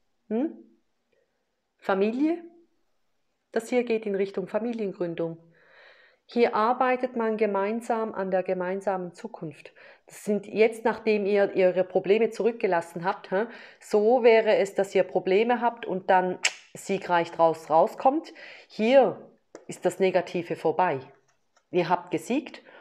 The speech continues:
und jetzt arbeitet ihr hier gemeinsam an eurer gemeinsamen Zukunft. Fünfte Karte, fünfte Karte. Es geht hier jetzt um die Ehe.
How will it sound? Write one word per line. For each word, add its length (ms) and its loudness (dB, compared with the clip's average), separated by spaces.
und 140 -4
jetzt 180 0
arbeitet 640 0
ihr 160 2
hier 240 0
gemeinsam 920 -2
an 140 -2
eurer 220 -2
gemeinsamen 640 -4
Zukunft. 580 -10
Fünfte 460 -4
Karte, 540 0
fünfte 420 -4
Karte. 520 -10
Es 180 -10
geht 200 -2
hier 200 0
jetzt 280 -4
um 140 -8
die 180 -6
Ehe. 420 0